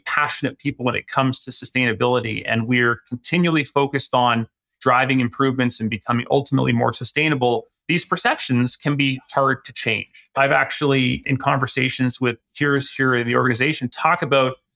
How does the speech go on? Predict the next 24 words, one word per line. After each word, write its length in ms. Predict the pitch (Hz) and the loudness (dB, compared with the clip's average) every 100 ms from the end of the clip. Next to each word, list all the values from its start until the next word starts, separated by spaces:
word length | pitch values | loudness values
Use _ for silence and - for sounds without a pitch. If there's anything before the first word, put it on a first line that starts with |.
| - | -2
how 320 | 139 139 135 | 2 4 2
even 260 | 165 170 | 0 0
for 120 | 156 180 | 0 0
me 80 | |
personally, 580 | 180 208 269 - 139 117 | 2 2 2 2 2 2
when 140 | 113 123 | 2 2
I 100 | 135 | 2
meet 180 | 135 | 0
with 140 | 135 131 | -2 -4
family 400 | - 123 139 143 | 0 2 2 0
and 100 | 135 | 0
friends 300 | 143 226 311 | 0 0 -2
at 140 | - | -4
times, 420 | - 110 110 123 | 0 2 2 0
they 140 | - 147 | 0 2
will 120 | 151 | 0
say 300 | 151 175 170 | 0 0 0
things 300 | 147 127 - | 0 -2 0
and 60 | 151 | 2
I'm 60 | |
like, 160 | 170 180 | 2 0
"Well, 120 | 208 | 0
that's 280 | 247 320 - | 0 -2 0
not 220 | 311 302 | 0 0